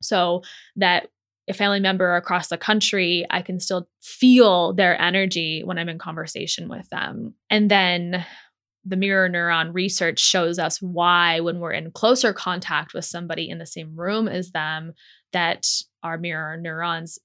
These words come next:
make it so that we have the stimuli, the sensory experience, the emotional experience, as if we are doing what the other person is doing, feeling what the other person is feeling,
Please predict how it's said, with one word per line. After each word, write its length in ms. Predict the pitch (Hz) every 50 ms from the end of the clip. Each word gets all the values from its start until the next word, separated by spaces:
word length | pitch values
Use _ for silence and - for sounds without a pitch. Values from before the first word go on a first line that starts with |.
| _ _ -
make 360 | 196 185 180 180 185 185 -
it 260 | 170 170 170 - -
so 460 | - - - - - - 185 170 165
that 260 | 165 170 165 160 - - -
we 480 | 180 185 180 180 180 175 175 170 - _ _ _ _ _
have 600 | - - - - - - - 196 196 208 214 202 185
the 340 | 202 180 180 175 175 - - _ _ _ _ _ -
stimuli, 840 | - - - - 214 220 214 214 208 202 196 190 185 180 180 180 170 180
the 460 | 185 190 180 170 170 170 175 175 _ _ _ _ _ _ _ _ -
sensory 440 | - - 214 208 202 208 208 202 185
experience, 840 | 185 185 - - 185 170 180 190 190 202 214 220 240 226 - -
the 160 | - 190 180 -
emotional 580 | 180 175 170 - 185 214 - - 240 240 233
experience, 500 | 226 233 - - 247 233 233 233 226 208 -
as 180 | - 180 180 180
if 180 | 185 - - 180 180 -
we 320 | 208 190 185 185 - _ -
are 480 | 180 185 185 185 180 170 170 170 170 - - - - _ _ - 180
doing 340 | 160 190 214 214 208 202 196
what 120 | 190 185 190
the 100 | - -
other 160 | - 170 175
person 360 | - - - - - - -
is 160 | - - 190
doing, 440 | 220 - 113 - - 73 - - - _ -
feeling 300 | - 240 226 226 226 214
what 120 | 208 190 185
the 100 | 175 165
other 140 | - 160 -
person 340 | - - 165 - - -
is 240 | - - 208 - -
feeling, 540 | - 120 120 110 101 92 80 82 71 -